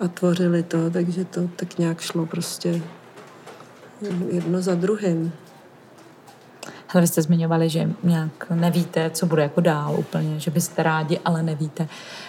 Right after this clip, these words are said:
Speaker 2: A víte, jestli třeba budete teď někdy v dohledné době hrát? Plánujete
Speaker 1: Víme,
Speaker 2: něco?
Speaker 1: že teď rozhodně nebudeme, třeba, <laughs> pokud jde o Kuberta. My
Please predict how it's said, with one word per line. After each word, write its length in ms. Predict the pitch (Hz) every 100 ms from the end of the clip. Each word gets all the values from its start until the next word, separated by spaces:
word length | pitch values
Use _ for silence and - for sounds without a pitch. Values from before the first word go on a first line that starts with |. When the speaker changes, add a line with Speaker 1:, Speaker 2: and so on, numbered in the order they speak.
| - -
Speaker 2:
A 580 | 180 170 165 165 160 170 - - - -
víte, 320 | 165 170 -
jestli 400 | 165 156 - 165
třeba 320 | - 175 170
budete 440 | 147 160 165 - 165
teď 280 | - 175
někdy 240 | 180 170 170
v 40 |
dohledné 440 | 156 143 156 156 151
době 240 | 147 156
hrát? 340 | 156 151 151 220 - - - - - - - - - - - 165 165
Plánujete 320 | 170 214 190
Speaker 1:
Víme, 180 | 185 185
Speaker 2:
něco? 140 | 190
Speaker 1:
že 60 | 190
teď 240 | 233 208
rozhodně 440 | 190 175 185 190
nebudeme, 640 | 196 190 202 208 202 185 175
třeba, 380 | 175 - 175 170 - -
<laughs> 260 | 240 175 226
pokud 260 | 196 214 208
jde 180 | 202
o 120 | 180 185
Kuberta. 540 | - 180 185 - 175 175 - - - -
My 180 | 196